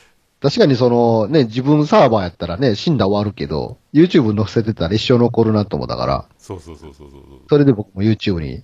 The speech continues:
Speaker 1: あの、アーカイブとして投稿するようになったんですけど。
Speaker 2: あ、た-、確かにあの、<laughs> せ-、狭くて浅いやつのページ、あ、YouTube貼ってあると思って。
Speaker 1: <laughs> あれは桃屋さんの話を聞いててそうやなと思って。
Speaker 2: あ、そうなんですか。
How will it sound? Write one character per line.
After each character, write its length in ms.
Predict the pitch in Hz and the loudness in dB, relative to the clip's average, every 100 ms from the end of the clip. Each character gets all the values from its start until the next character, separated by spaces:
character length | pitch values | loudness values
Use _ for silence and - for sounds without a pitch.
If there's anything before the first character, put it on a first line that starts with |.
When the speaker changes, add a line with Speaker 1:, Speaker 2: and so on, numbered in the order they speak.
| _ | _
Speaker 1:
あ 140 | - | -6
の、 240 | 73 65 - - | -4 -4 -6 -2
ア 160 | 104 | 0
ー 20 | 104 | 0
カ 120 | 98 | 0
イ 60 | 95 | -2
ブ 100 | 92 | -4
と 80 | |
し 80 | 82 | -8
て 80 | - | -8
投 160 | 95 90 | -4 -2
稿 160 | 87 | -2
す 120 | - 82 | -2 -4
る 60 | |
よ 40 | 71 | -6
う 40 | |
に 100 | 57 | -6
な 100 | 69 | -8
っ 40 | |
た 120 | - 67 | -6 -6
ん 40 | |
で 60 | - | -6
す 60 | |
け 80 | 57 | -12
ど。 160 | - - _ | -12 -14 _
Speaker 2:
あ、 280 | 123 123 120 | -12 -10 -10
た-、 80 | 143 135 123 | -12 -14 -10
確 160 | 175 151 | -10 -8
か 100 | 120 | -8
に 80 | 107 | -8
あ 100 | 107 | -10
の、 80 | |
<laughs> 380 | 101 - - - | -12 -14 -14 -14
せ-、 340 | - 123 - 147 | -16 -12 -10 -8
狭 240 | 147 143 | -8 -8
く 120 | - | -10
て 80 | - | -8
浅 200 | 107 104 | -8 -6
い 40 | 101 | -8
や 80 | 95 | -8
つ 40 | |
の 100 | 90 | -12
ペ 140 | 82 87 | -12 -14
ー 60 | |
ジ、 80 | 80 | -8
あ、 40 | 131 | -8
YouTube 440 | 117 160 226 180 | -6 -6 -6 -4
貼 80 | 139 | -4
っ 80 | 117 | -2
て 80 | |
あ 60 | 165 | -2
る 100 | 143 | -4
と 100 | 98 | -8
思 100 | 87 | -12
っ 40 | |
て。 300 | - 87 73 - - - - - - | -12 -14 -14 -20 -20 -20 -10 -8 -8
Speaker 1:
<laughs> 480 | 220 - 330 - - 175 | -8 -8 -8 -8 -10 -6
あ 80 | 143 | 0
れ 60 | |
は 160 | 143 139 | 2 4
桃 240 | 127 127 | 2 2
屋 80 | 123 | 0
さ 220 | - 95 - | -2 -8 -8
ん 40 | |
の 260 | 78 78 - | -10 -10 -8
話 340 | 113 92 87 | -4 -4 -4
を 40 | 85 | -8
聞 160 | 107 | -6
い 20 | |
て 100 | 98 | -4
て 80 | 90 | -4
そ 160 | - 127 | 2 2
う 40 | |
や 80 | 82 | 2
な 180 | 76 78 | -2 -6
と 120 | - | -8
思 100 | - | -12
っ 20 | |
て。 60 | - | -12
Speaker 2:
あ、 20 | |
そ 60 | - | -16
う 20 | |
な 40 | 117 | -18
ん 20 | |
で 40 | 98 | -18
す 60 | |
か。 80 | - | -18